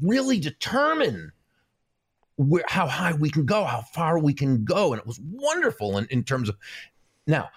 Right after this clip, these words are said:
here's something I recommend to people. Oh, you know, while we touched on it in The Go-Giver,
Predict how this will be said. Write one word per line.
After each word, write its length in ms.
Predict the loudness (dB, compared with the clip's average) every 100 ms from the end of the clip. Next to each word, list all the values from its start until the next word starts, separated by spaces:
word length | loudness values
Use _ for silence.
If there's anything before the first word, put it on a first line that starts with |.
| _ _ _
here's 340 | -2 2 2 0
something 320 | 0 0 0
I 120 | 0
recommend 500 | 0 0 0 0 0
to 60 | -2
people. 320 | -6 -6 -14 _ _ _ _ _ _ -18 -18 _ -4
Oh, 80 | 0
you 100 | 2
know, 80 | 4
while 260 | 2 2
we 140 | 0 -4
touched 420 | -2 -2 -2 -2
on 240 | 0 2
it 120 | 0
in 160 | 2 2
The 60 | 2
Go-Giver, 680 | 2 2 0 -2 -2 -2